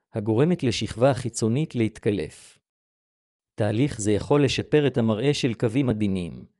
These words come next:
קמטים וכתמי גיל. ארבע, מייקרונידלינג.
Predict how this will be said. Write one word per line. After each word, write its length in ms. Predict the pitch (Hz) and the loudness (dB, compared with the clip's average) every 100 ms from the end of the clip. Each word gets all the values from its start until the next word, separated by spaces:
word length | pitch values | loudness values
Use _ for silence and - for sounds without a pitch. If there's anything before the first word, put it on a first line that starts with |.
| _ | _
קמטים 480 | _ 110 101 - 170 | _ -4 -2 0 0
וכתמי 540 | 143 - 120 120 110 107 | 0 -2 -6 -2 -2 -2
גיל. 380 | 95 82 65 65 _ _ _ _ _ _ _ _ _ - | -6 -10 -10 -16 _ _ _ _ _ _ _ _ _ -2
ארבע, 360 | 110 98 123 156 - _ | 0 4 4 4 -2 _
מייקרונידלינג. 920 | 113 113 - 123 98 90 82 76 65 | 0 0 2 2 2 0 -2 -8 -8